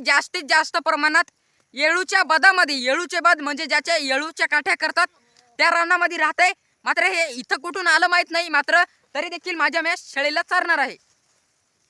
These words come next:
बघून टाक, बघून घ्या मित्रांनो, माझी शेळी काही खात आहे, काही देखील तिच्या समोर राहणार, काही देखील खाऊन टाकत आहे. बघा मित्रांनो, ढोनाडी शेळी आहे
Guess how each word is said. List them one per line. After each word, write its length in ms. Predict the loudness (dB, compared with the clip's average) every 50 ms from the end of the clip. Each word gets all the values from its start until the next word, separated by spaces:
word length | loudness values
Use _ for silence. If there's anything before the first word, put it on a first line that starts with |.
| _ _ _ _ _ _ _ _ _ _ _ _ _ _ _ _ _ _ _ _ _ _ _ _ _ _ _ _ _ _ _ _ _
बघून 240 | -4 -4 -4 -4 -2
टाक, 160 | 0 0 0 0 -4 -8 -6
बघून 320 | -4 -4 -4 -4 -6 -4
घ्या 140 | 0 0 0
मित्रांनो, 500 | 0 0 0 0 0 2 0 0 0 -2 -2 _ _ _ _ _ -8
माझी 280 | -6 -4 -4 -4 -4
शेळी 220 | -6 -4 -4 -6 -4
काही 400 | _ 0 0 2 2 0 -2 -4
खात 180 | -2 -2 0 2
आहे, 140 | 2 0 0
काही 480 | 0 0 2 4 4 4 2 0 -4
देखील 320 | -6 -6 -6 -6 -6 -6 -6
तिच्या 200 | -4 -2 -2 -2
समोर 280 | -2 -2 -2 -2 0
राहणार, 300 | 2 2 2 2 2 2 0 _ _ _ _ _ _ _ _ 0
काही 180 | 0 0 0
देखील 260 | -2 -4 -4 -6 -6 -4
खाऊन 180 | -4 -4 -2
टाकत 240 | -2 0 0 0 0
आहे. 200 | 2 2 0 0 -2 _ _ _ _ _ _ _ _ _ _ _ _
बघा 220 | -4 -2 0 -2
मित्रांनो, 440 | -2 -2 -2 -2 -2 -2 -4 -6 -6 -6 _ _ _ _ _ _ _ _ _ -12
ढोनाडी 320 | -8 -4 -2 -2 -2 -2 -4
शेळी 180 | -6 -4 -2 0
आहे 260 | 0 0 0 -2